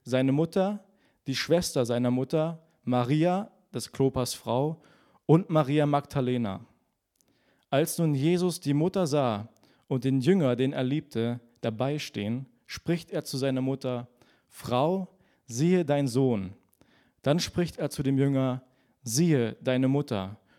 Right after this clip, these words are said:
Und von jener Stunde an nahm der Jünger sie zu sich. Danach, da Jesus wusste, dass alles schon vollbracht war, spricht er, damit die Schrift erfüllt würde: „Mich dürstet.“ Es stand da ein Gefäß voll Essig.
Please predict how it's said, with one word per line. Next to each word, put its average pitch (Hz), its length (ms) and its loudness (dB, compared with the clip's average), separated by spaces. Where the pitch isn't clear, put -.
Und 135 120 -4
von 131 260 2
jener 185 320 4
Stunde 185 480 0
an 117 400 -2
nahm 147 340 -2
der 139 160 4
Jünger 143 320 2
sie 123 140 -4
zu 135 240 -4
sich. 101 420 -8
Danach, 139 640 2
da 123 140 2
Jesus 151 420 0
wusste, 123 540 -2
dass - 240 -4
alles 180 300 2
schon 160 240 4
vollbracht 139 580 0
war, 107 260 -2
spricht - 420 0
er, 139 120 -2
damit 131 360 2
die 123 80 -2
Schrift - 340 -4
erfüllt 143 380 -2
würde: 110 380 -2
„Mich 135 300 -2
dürstet.“ 127 600 -4
Es 131 100 -4
stand 185 320 0
da 175 80 4
ein 165 220 -4
Gefäß 156 540 -2
voll - 280 2
Essig. 127 580 -8